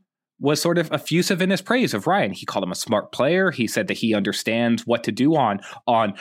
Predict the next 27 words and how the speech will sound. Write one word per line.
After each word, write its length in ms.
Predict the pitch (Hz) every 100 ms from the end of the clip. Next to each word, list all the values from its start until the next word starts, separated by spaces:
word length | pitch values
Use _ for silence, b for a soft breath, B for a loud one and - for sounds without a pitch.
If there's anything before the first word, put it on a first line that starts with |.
| B -
both 180 | 123
sides 240 | - 127 127
of 60 |
the 60 | 120
ball, 440 | 107 123 175 214 -
and 180 | 131 127
that 220 | 131 - B
it 220 | 147 143
was 240 | 139 135 123
a 160 | 135 127
definite 500 | 120 214 214 262 269
possibility 800 | 285 240 247 208 220 135 104 - _ _ _ -
that 160 | 127
Matt 240 | 123 151 143
Ryan 400 | 156 143 120 113
would 160 | 120
end 240 | 127 135 135
up 220 | 139 135
being 260 | 135 127 123
a 100 | 123
part 280 | - 139
of 100 | 127
the 80 | 123
bench 260 | 120 190 -
rotation. 640 | 110 107 98 110 104 107
And 160 | 113 117
so 300 | - 120